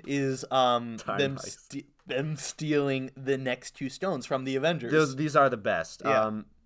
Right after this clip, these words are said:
Speaker 2: okay. Uh,
Speaker 1: Which
Speaker 2: first
Speaker 1: one do you
Speaker 2: off,
Speaker 1: wanna attack first?
Speaker 2: uh,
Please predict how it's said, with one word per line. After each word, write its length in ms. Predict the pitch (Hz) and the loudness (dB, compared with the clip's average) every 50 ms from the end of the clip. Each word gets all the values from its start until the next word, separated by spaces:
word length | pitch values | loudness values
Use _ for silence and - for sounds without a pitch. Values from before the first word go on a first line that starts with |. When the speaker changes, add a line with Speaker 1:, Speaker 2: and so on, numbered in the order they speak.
| _ - - - - - - - - - - _ - | _ -20 -20 -20 -20 -20 -20 -20 -20 -20 -18 _ -2
Speaker 2:
okay. 460 | 120 120 - - 110 95 87 85 80 - _ _ _ _ _ _ _ - | -2 -2 -2 -2 -2 -2 -2 -4 -6 -10 _ _ _ _ _ _ _ -2
Uh, 300 | 127 110 110 107 104 - | 2 4 4 4 4 2
Speaker 1:
Which 160 | 98 131 143 156 | 0 2 4 6
Speaker 2:
first 120 | 170 165 | 6 6
Speaker 1:
one 60 | 147 139 | 8 8
do 60 | 160 | 8
you 40 | 131 | 8
Speaker 2:
off, 60 | 123 | 8
Speaker 1:
wanna 80 | 123 127 | 8 4
attack 300 | 123 - 127 113 - - | 2 0 -4 -4 -4 -4
first? 360 | - 107 101 - - - - - | -6 -6 -6 -8 -10 -10 2 6
Speaker 2:
uh, 340 | 147 143 143 147 147 - - | 8 10 10 10 8 8 6